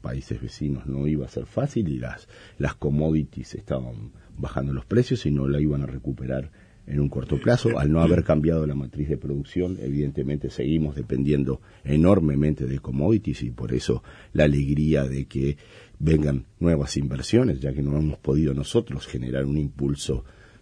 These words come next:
de, sí, el mérito <clears throat> del país y del gobierno en particular también,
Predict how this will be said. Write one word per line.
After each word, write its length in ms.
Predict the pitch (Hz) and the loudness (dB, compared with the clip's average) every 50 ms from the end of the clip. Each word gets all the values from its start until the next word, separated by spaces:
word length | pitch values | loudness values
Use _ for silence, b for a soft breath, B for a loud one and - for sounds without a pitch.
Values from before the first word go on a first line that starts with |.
| b b | b b
de, 360 | 78 71 69 65 64 58 57 b b b b b | -8 -4 -4 -4 -4 -6 -8 b b b b b
sí, 400 | - - - 107 104 120 - - - - - - - - - _ _ | -4 4 6 8 8 8 6 2 -6 -20 -20 -20 -18 -20 -20 _ _
el 160 | - 82 76 78 | 0 2 4 6
mérito 640 | 82 85 85 85 80 82 73 - 104 117 127 - - _ - - - | 6 6 6 6 4 4 4 4 4 4 4 0 -8 _ -8 0 4
<clears throat> 200 | 107 117 113 110 | 4 6 6 6
del 340 | 85 73 78 80 82 85 73 | 6 6 6 6 6 6 4
país 600 | - 78 80 87 101 110 104 - - - - - - - | 4 4 6 8 8 6 6 4 -2 -14 -18 -16 -6 0
y 80 | 110 120 | 4 4
del 140 | 113 87 | 6 6
gobierno 440 | 78 76 71 78 82 85 82 92 90 | 4 4 4 4 4 4 4 2 0
en 80 | 90 87 | 0 -2
particular 600 | 87 85 85 - 95 85 92 92 90 90 90 - | -2 -4 -2 -2 -2 0 0 2 2 2 2 2
también, 420 | - 98 92 95 95 101 104 131 | 4 4 6 6 6 6 6 4